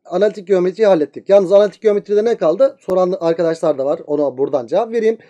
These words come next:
Çember analitiği kaldı. Katı cisimlerden sonra çember analitiğini de halledeceğiz arkadaşlar. Haberiniz olsun. Şimdi, e, önemli bir yere geliyoruz ve katı cisimlere geliyoruz. Arkadaşlar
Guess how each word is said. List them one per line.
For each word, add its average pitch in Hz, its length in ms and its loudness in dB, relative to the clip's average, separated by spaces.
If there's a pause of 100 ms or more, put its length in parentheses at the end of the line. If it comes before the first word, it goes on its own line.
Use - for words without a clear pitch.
(260)
Çember 240 300 2
analitiği 220 360 0
kaldı. 220 360 0
Katı 226 240 -4
cisimlerden 185 540 2
sonra 208 300 0
çember 202 300 0
analitiğini 139 460 -2
de 247 60 4
halledeceğiz 156 560 0
arkadaşlar. 131 540 -6
Haberiniz 175 440 0
olsun. 127 320 -2 (480)
Şimdi, 247 400 0 (300)
e, 196 320 2
önemli 240 400 0
bir 247 100 -2
yere 214 280 8
geliyoruz 190 760 2 (100)
ve 220 420 2
katı 196 220 -4
cisimlere 170 400 -2
geliyoruz. 120 460 -6 (400)
Arkadaşlar 233 580 2